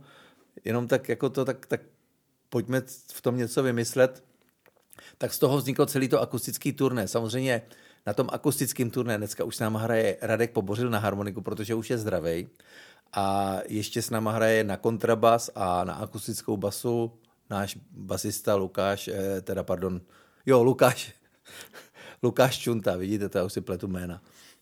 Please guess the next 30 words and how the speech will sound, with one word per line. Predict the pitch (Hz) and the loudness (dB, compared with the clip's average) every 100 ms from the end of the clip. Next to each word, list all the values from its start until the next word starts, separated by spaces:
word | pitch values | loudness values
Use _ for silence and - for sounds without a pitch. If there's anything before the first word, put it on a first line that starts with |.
| _ | _
Takže, | 107 101 143 127 - | -4 4 4 4 -2
takže | 117 104 143 143 - | -4 0 -2 -2 -8
to | - 120 113 _ _ _ _ _ _ _ - | -6 -6 -8 _ _ _ _ _ _ _ -4
turné | 127 131 123 | -2 2 2
jedeme | 123 127 | 2 2
takhle | 117 117 120 | 0 0 -2
v | |
pěti | - 110 101 123 127 156 - - - _ | 0 -2 0 0 0 -2 -14 -20 -20 _
a | - | -2
ten | 131 120 | -2 0
koncert | 147 139 | 0 2
je | 151 | 2
postavený, | 123 117 131 123 135 135 131 135 - | 0 0 0 2 2 2 0 -4 -8
že | - 107 | -4 -2
napřed | 120 117 123 | -2 -2 -2
začneme | 117 - 127 | -2 -2 -2
opravdu | 113 107 117 113 | -2 2 2 2
tako | 113 113 120 | -2 -4 -6
z | - | -4
toho | 117 117 113 - | -2 0 -2 -6
akustického, | - 113 - 98 - 110 107 113 98 _ _ _ _ _ _ | -10 -10 -8 -12 -8 -6 -2 -2 -4 _ _ _ _ _ _
v | - | -8
tom | 117 | -6
akustickém | 101 110 - 107 127 110 | -6 -8 -8 -8 -8 -4
setu | 113 107 123 117 | -4 -2 0 0
a | - - - _ - | -2 -16 -20 _ -8
pak | 120 | -4
se | 135 | -2
to | 117 | -2
tak | 127 | -4